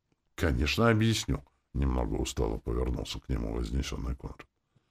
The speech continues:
«Всех их сейчас нужно запереть в медкапсулы, чтобы они там спали. Я начну заниматься ими по очереди. Сомневаюсь, что они не прошли повторную обработку перед тем, как были отправлены в погоню за мной.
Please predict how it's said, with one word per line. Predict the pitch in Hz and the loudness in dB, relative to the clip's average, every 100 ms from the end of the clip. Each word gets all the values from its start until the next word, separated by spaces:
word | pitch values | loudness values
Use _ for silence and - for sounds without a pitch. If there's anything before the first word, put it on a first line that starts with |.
| _ _ _ _ - | _ _ _ _ -8
«Всех | - 156 165 151 | 4 8 8 8
их | 147 | 4
сейчас | - 143 143 123 | 4 4 6 4
нужно | - 110 104 95 | 4 4 6 6
запереть | 87 92 98 101 110 | 6 6 6 6 4
в | 90 | 2
медкапсулы, | 95 - - 62 - 92 131 | 0 2 0 0 0 0 2
чтобы | 139 95 82 | 2 2 4
они | 78 78 | 6 4
там | 76 67 62 | 2 0 -2
спали. | - - - - _ _ _ _ - | -6 -10 -10 -12 _ _ _ _ -4
Я | 73 104 143 | 2 6 6
начну | 127 - 78 60 | 6 2 0 0
заниматься | 64 62 62 60 - 64 | 2 2 0 -2 -2 -2
ими | 60 | 0
по | 55 - | 0 2
очереди. | 98 - - - - _ _ _ _ _ _ _ _ | 2 2 -4 -10 -12 _ _ _ _ _ _ _ _
Сомневаюсь, | - - 160 160 160 135 127 113 | -4 4 8 8 8 10 12 10
что | - 123 | 8 8
они | 110 110 | 8 8
не | 107 | 6
прошли | 104 104 92 104 | 6 4 4 2
повторную | - 95 - 98 87 87 | 4 4 4 2 4 4
обработку | 85 85 92 95 117 - | 4 4 4 4 2 -2
перед | 73 78 71 71 | 0 2 2 2
тем, | 92 | 0
как | - 67 64 | 2 0 2
были | 69 | 2
отправлены | 67 64 - 78 71 62 57 | 2 0 2 2 4 0 -2
в | |
погоню | - 62 57 57 - | -4 -2 -2 -6 -4
за | 65 | -4
мной. | 58 - - | -4 -6 -14